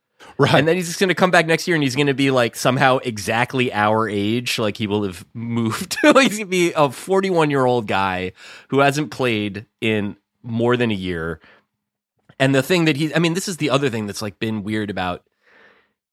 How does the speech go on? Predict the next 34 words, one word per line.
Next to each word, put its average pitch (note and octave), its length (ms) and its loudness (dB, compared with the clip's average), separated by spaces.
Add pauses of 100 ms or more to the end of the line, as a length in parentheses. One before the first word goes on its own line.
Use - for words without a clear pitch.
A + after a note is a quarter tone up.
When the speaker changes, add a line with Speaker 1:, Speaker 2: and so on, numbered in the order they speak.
(220)
Speaker 2:
the B2 140 0
way A#2 320 4
that A#2 140 -2
the A2 80 -4
Jets G#2+ 300 -2
sort A2+ 140 -4
of F#2 100 -8
bent G#2 200 0
over F#2+ 180 -2
backwards. G2+ 480 -2 (400)
The C#3+ 240 -2
good G3+ 180 4
players F#3 300 2
on C#3 100 4
their B2+ 100 2
team, A2 400 -2
they G2 140 -4
drafted. - 600 -10 (580)
Everybody G#3+ 480 2
else D#3+ 260 2
that C3+ 120 -6
they C3 200 2
added G#2 600 -2 (880)
for D#3+ 300 2
the C3+ 260 0
ease D#3 500 0
of A2 640 2 (640)
Aaron B2+ 240 6
Rodgers A2 420 2
transition, G2+ 720 -4 (140)
has C3 180 -6
this D3 100 -10
been, E3+ 320 0
like, C3+ 300 -2